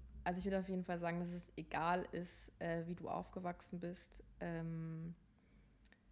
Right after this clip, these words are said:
dass du trotzdem irgendwie alles schaffen kannst. Und wenn du halt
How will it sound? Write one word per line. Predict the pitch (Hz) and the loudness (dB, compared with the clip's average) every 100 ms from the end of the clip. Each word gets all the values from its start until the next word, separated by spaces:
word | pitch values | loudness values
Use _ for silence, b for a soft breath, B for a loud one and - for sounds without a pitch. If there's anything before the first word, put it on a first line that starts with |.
| - - - - - - - | -20 -20 -20 -20 -20 -20 -4
dass | - 175 | 0 0
du | 185 | -2
trotzdem | 175 185 - 180 165 | -2 -2 0 -2 0
irgendwie | - 165 156 | -2 -2 -2
alles | - 180 196 | -2 -2 0
schaffen | - 202 208 | -2 -2 -4
kannst. | - 196 214 - | -2 -2 -2 -8
Und | - 180 | -4 0
wenn | 170 175 | 2 2
du | 175 | 2
halt | 165 | -2